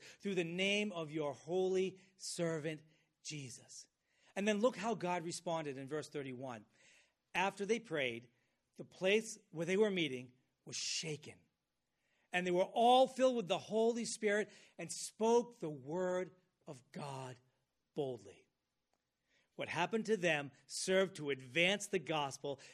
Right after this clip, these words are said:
and most of the brothers and sisters became confident in the Lord and dared all the more to proclaim the gospel without fear. You know, I believe we need that now more than ever. The world around us is being shaken,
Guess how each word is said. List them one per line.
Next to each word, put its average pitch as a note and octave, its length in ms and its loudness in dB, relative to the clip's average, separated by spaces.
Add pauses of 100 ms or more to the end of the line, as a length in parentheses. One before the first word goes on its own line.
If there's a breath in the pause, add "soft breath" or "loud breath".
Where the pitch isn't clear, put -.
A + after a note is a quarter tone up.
and D3 220 -8
most F#3 300 0
of F3+ 100 -4
the G3 80 0
brothers F3 460 0
and G3 100 -4
sisters D#3 400 -2
became D3 400 -6 (140)
confident F#3+ 560 -2 (280 loud breath)
in G3+ 140 -2
the G#3+ 100 4
Lord D3+ 400 2 (220 loud breath)
and D#3+ 260 -6
dared F3+ 360 2 (100)
all F#3+ 280 4
the G#3 120 -2
more B2+ 380 -6 (260 soft breath)
to D3 80 -16
proclaim F3+ 680 -4 (120)
the F3+ 100 -8
gospel B2 680 -10 (480 soft breath)
without C#3+ 420 -4
fear. G2 360 -14 (720)
You F3+ 100 -2
know, E3+ 200 0 (460 soft breath)
I F3+ 200 4
believe F3 480 2
we F#3 160 -4
need F#3+ 240 -2
that D#3 240 0
now D3 320 -2 (160)
more F3 280 0
than D#3+ 140 0
ever. B2+ 260 -4 (480 loud breath)
The E3 80 -4
world G#3 420 6
around A3 260 6
us A3 100 -2
is F#3 100 -6
being C#3+ 220 -4
shaken, A3 580 -2